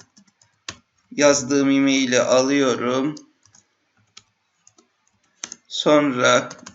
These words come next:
e-mail parametresine aktarıyorum. Eşittir alınan e-mail. Ondan sonra arkadaşlar şifre için de aynısını yapayım.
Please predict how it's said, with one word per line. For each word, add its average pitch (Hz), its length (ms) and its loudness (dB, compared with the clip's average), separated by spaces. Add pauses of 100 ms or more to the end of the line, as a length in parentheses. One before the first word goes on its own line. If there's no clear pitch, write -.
(140)
e-mail 143 520 2
parametresine 127 1200 -2
aktarıyorum. 117 800 -6
Eşittir 127 760 -10 (420)
alınan 131 880 -2 (360)
e-mail. 123 400 -6 (760)
Ondan 180 420 4
sonra 147 380 2
arkadaşlar 135 800 -2 (680)
şifre - 540 0
için 156 320 -2
de 139 80 4
aynısını 127 500 0
yapayım. 127 680 -4